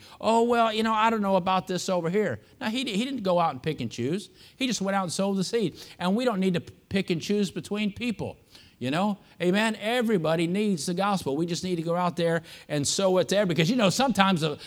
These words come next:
last person you think will listen will be the ones to listen the most, uh, i-, i-, intently. It surprised me.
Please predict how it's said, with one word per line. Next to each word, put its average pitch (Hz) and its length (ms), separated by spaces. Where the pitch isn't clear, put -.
last 208 340
person 208 300
you 202 120
think 202 260
will 175 100
listen 180 400
will 160 160
be 165 160
the 170 100
ones 202 260
to 165 60
listen 165 320
the 147 80
most, 170 320
uh, 160 260
i-, 165 540
i-, 180 180
intently. 175 480
It 139 60
surprised 220 420
me. 143 160